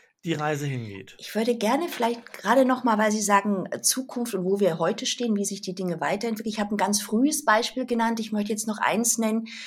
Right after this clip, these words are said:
Speaker 2: was ich ganz spannend finde im Kontext mit dem Krankenhauszukunftsgesetz. Das Klinikum Braunschweig hat gerade, ähm,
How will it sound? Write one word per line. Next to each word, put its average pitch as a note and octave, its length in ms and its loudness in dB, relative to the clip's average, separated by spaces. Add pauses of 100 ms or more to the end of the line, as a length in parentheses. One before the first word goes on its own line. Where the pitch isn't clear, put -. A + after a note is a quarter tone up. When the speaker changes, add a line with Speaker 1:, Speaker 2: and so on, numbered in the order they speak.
(220)
Speaker 2:
was G#3 180 2
ich G#3 140 -6
ganz G3+ 280 4
spannend A3+ 440 4
finde G#3+ 480 2
im F#3+ 180 -2
Kontext G#3 460 -2
mit G3 120 -8
dem F#3+ 200 -4
Krankenhauszukunftsgesetz. A#3 1500 -2 (520)
Das G#3 180 2
Klinikum B3 480 2
Braunschweig F3+ 760 0
hat - 200 -6
gerade, B3+ 640 0 (120)
ähm, F#3+ 360 0